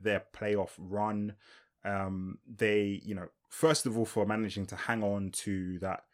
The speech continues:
that ninth spot, especially with Phoenix breathing hot on their heels, um, and also for taking it to this Portland Trailblazers team, which is stacked with talent,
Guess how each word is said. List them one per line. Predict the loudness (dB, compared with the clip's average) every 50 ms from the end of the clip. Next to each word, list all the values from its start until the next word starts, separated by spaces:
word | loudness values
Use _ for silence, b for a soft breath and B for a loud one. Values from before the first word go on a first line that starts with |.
| b b b b b -4
that | -4 -4 -2
ninth | -2 -2 -2 -4 -4 -4 -6
spot, | -6 -4 -2 0 0 0 -2
especially | -4 -6 -2 -2 -2 -2 -2 -2 -2 -2 -2
with | 0 0 0 0 -2 -4 -12 _ -18
Phoenix | -14 -6 -4 -4 -2 -2 -4 -6 -8
breathing | -14 _ -10 -6 -2 -2 0 0 0 0 0 -2 -2 -6 -8 b b b b b b b b
hot | -4 -2 0 0 0
on | 0 -2
their | -4 -4
heels, | -2 0 2 4 4 4 2 0 -4 -6 -10 -18 b b b b b b b b -4
um, | -4 -4 -2 -4 -6 -4
and | 0 4
also | 6 8 8 6 6 4 4 4
for | 4 2 -2 -2
taking | -2 -2 0 0 2 2 2 0 0 -2
it | -2 -2 -6
to | -6 -2 0 0 2
this | 4 2 2 2 2 -4 -6 -6 -8 _ _ -6
Portland | 0 2 2 2 2 0 -4 -4
Trailblazers | 0 2 2 4 4 2 2 0 -2 -2 -4 -6 -8 -10 -10 -10 -10
team, | -10 -6 -4 -4 -4 -4 -4
which | -6 -8 -8 -10
is | -8 -6
stacked | -4 0 0 0 0 -2 -6 -10
with | -12 -10
talent, | -6 -4 -2 -2 -2 -4 -6 -8